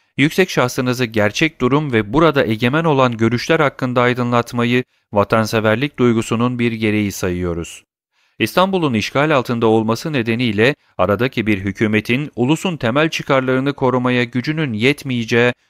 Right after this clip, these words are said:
buraca doğal görülmektedir. Ayrı iki heyet olarak konferansta bulunmaktan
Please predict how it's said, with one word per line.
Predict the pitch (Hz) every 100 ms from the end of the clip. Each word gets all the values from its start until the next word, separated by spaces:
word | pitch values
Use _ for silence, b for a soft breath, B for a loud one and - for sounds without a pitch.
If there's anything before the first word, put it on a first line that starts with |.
| _ 175
buraca | 170 135 147 143
doğal | 120 120 107
görülmektedir. | 107 101 95 92 - 90 85 82 - _ _ _ -
Ayrı | 90 98
iki | 120 101 - 127
heyet | 101 113 117
olarak | 104 101 98
konferansta | - 98 104 104 104 - 135
bulunmaktan | 107 107 110 107 - 123 143